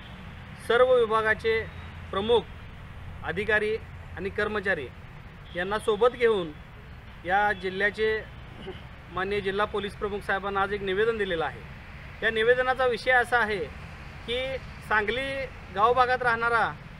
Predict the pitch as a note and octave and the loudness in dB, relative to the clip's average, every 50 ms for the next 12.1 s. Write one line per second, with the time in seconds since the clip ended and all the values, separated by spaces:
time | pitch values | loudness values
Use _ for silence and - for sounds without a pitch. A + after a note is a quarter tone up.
0 | - - - G#3 G3+ - C4 C4+ - - C4+ B3+ C4 C4 B3+ B3 A#3+ A#3 A#3+ A#3+ | -8 -4 -4 -4 -2 0 0 0 0 2 0 0 2 2 2 2 4 4 4 2
1 | - B3 B3 B3 A#3+ - A#3+ G#3 G#3 G#3+ A3 A3 A#3+ B3 A#3 - A3+ - - C4 | 4 2 2 2 2 2 2 2 4 4 2 2 0 -2 -4 -4 -4 0 0 0
2 | A3+ A#3 A3+ A#3+ A#3 - - A3 G#3 G#3+ F#3 G#3+ A3 G3+ - G#3+ G3+ F3+ D#3 D#3 | 0 -2 -4 -4 -4 -2 0 0 2 2 0 0 -2 -2 2 2 2 4 2 0
3 | C#3+ A#2 - - - - - - - - - - G3+ A#3 A#3 A#3+ C4+ C4 A#3+ C4 | -4 -6 -8 -12 -12 -12 -12 -12 -14 -10 -6 -4 0 2 4 4 4 4 2 -2
4 | B3+ C#4 C#4+ C4 - B3+ B3+ C4 C4 - C#4+ - - B3+ B3+ B3 C4 C4 B3 A3+ | -4 -6 -6 -2 2 4 4 4 4 0 -4 0 2 2 2 2 2 -2 -2 0
5 | - B3 A3+ F#3+ D#3+ - - - - - - - - A3 A3 A3 C4 - C4+ C4 | 2 0 0 0 0 -6 -10 -16 -16 -16 -16 -12 -6 -2 2 2 4 4 4 2
6 | C4 B3+ A#3 C4 - - C4 C4 C4+ C4+ B3+ - - - - - - - - - | 2 0 -2 -2 -2 -2 -2 -4 -4 -6 -8 -12 -12 -14 -14 -14 -14 -6 0 2
7 | B3 C4 C4+ C4+ C4 B3+ A#3+ A#3 B3+ C4 B3 C#4 B3+ B3+ B3 C4 B3 - A#3+ A#3+ | 4 6 6 6 6 4 2 4 4 2 2 2 0 0 0 -2 -2 0 0 2
8 | B3 B3 B3+ B3 - B3+ B3+ A#3+ - A3 - A#3+ B3 B3+ B3 B3+ B3+ B3 B3 A#3+ | 2 4 2 2 2 -2 -4 -2 -2 0 4 4 4 4 4 2 0 0 0 2
9 | A#3+ B3 A#3+ B3 B3 B3 B3 B3 B3+ B3 - - - - - - - - - - | 2 4 4 4 2 2 2 2 2 0 -2 -8 -12 -12 -12 -12 -12 -12 -12 -12
10 | - - - - - - G3 G#3 A3 G#3 G3 C4 C4 C4 B3+ A#3+ A#3+ A#3+ A#3+ A#3+ | -12 -12 -14 -12 -8 -4 -2 -2 0 2 4 6 6 6 6 4 4 0 0 0
11 | A#3+ A#3+ A#3 A3+ - A#3+ B3 B3 A#3 A3+ A#3 A#3 A#3 A#3 A#3 A3+ A3+ B3 A#3+ A#3+ | 0 -2 -4 -2 0 2 2 2 2 0 0 0 0 0 -2 -2 2 2 4 4
12 | B3 | 4